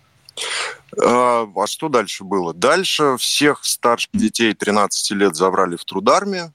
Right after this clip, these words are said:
Ну и вообще всех взрослых забрали в трудармию, где они валили лес, выполняли там черновую работу. Э,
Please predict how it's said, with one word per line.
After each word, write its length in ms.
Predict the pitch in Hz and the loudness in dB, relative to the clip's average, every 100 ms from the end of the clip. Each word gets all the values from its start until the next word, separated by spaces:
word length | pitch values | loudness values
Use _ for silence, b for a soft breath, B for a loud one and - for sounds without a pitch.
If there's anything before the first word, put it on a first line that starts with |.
| _ _ - | _ _ 0
Ну 140 | 123 | 2
и 120 | 95 | 2
вообще 380 | 87 90 - 90 | 2 0 2 -2
всех 260 | - - 85 | 0 0 0
взрослых 600 | 82 95 82 - 78 - | 2 2 2 0 -2 0
забрали 440 | 92 90 95 82 | 0 2 0 0
в 60 | - | -8
трудармию, 840 | 110 101 147 170 139 127 113 104 | -6 0 2 2 0 0 2 0
где 400 | 95 80 82 101 | -6 -12 0 2
они 280 | 95 95 90 | 2 -2 -2
валили 420 | 87 90 90 80 | 0 0 -4 -4
лес, 540 | 95 156 160 - - - | 0 0 0 0 -2 -4
выполняли 640 | 85 87 98 101 95 87 | -4 0 0 0 -2 -2
там 340 | 78 76 65 62 - 50 50 | -2 -2 -4 -8 -14 -18 -6
черновую 560 | - 95 95 95 98 90 | -2 2 2 2 0 0
работу. 640 | 98 131 180 - 117 107 _ B B B B B B B B B - | 0 0 -4 0 -4 -4 _ B B B B B B B B B 0
Э, 360 | 98 104 98 | 2 4 2